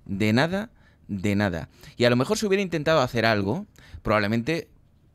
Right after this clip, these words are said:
pudiera haber ocurrido algún cambio, o podría haber ocurrido algún cambio. Pero como no ha hecho nada,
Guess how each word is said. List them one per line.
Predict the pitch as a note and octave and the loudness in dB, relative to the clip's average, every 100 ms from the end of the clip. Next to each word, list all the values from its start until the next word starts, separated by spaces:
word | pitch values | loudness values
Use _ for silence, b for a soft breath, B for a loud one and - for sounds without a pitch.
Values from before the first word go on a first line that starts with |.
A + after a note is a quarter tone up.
| - | -4
pudiera | C3+ D3+ G#3 A#3 F#2 | 0 0 0 -2 -2
haber | F#2 G#2+ | -2 0
ocurrido | G#2+ G#2 G#2+ G2+ | -2 -4 -4 -2
algún | G2 G2 G2 | -2 -4 -4
cambio, | F#3+ G#3+ F2+ B1+ - | -4 -6 -8 -10 -6
o | G2+ | -6
podría | F#2+ G2 G#2 G2+ | -4 -4 -2 -2
haber | G#2 | 0
ocurrido | F#2+ F#2+ G#2 G2 | -2 -4 -4 -4
algún | G2+ G2+ | -4 -4
cambio. | F#2+ G#2 | -4 -2
Pero | G#2 B2 | -2 0
como | B2+ C3+ | 2 2
no | E3+ | 2
ha | G#3 | 2
hecho | G#3+ A3 | 0 0
nada, | G#3+ A3+ G3+ | 2 0 -2